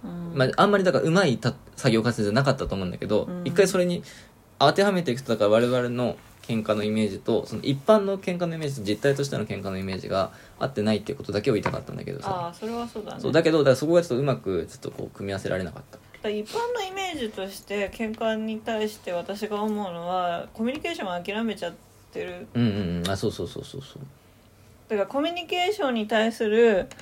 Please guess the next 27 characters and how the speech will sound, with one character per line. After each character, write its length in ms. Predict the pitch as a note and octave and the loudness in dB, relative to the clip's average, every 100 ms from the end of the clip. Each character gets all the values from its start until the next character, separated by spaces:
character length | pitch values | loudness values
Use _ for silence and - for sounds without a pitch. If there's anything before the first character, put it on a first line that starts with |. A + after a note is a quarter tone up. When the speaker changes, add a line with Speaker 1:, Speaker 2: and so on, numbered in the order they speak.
| - - - | -20 -12 0
Speaker 1:
モ 140 | G#3 | 0
チ 160 | G#3 C4 | 2 6
ベ 200 | C4 C4 | 8 8
ー 20 | |
シ 120 | C#4 | 6
ョ 100 | B3+ | 2
ン 120 | B3 | 4
が 440 | C4 C4 G3+ E3+ B3+ | 6 8 8 4 0
二 240 | G#3 G3+ A3 | -2 2 4
者 180 | C#4+ C#4 | 2 4
間 320 | A3 F3+ F3 | 4 4 2
で 400 | F3+ F3+ F3 A#3+ | 2 4 2 -4
Speaker 2:
う 80 | - | -6
ん 20 | |
う 20 | G2+ | -4
ん。 260 | - C#3 | -4 -4
Speaker 1:
大 300 | C#3 C#4 C4+ A#3+ - | 6 10 10 8 -2
き 160 | - | -18
く 520 | - F3+ F#3 F3 A#3+ - - - - _ - - | -4 2 2 2 -2 -8 -20 -20 -20 _ -18 2
ず 160 | G#3+ | 6
れ 120 | A3+ | 6
て 180 | - F3 | 4 0
る 180 | E3 E3+ | -2 -4
Speaker 2:
う 40 | |
ん 20 | |
う 40 | |
ん 20 | - | -4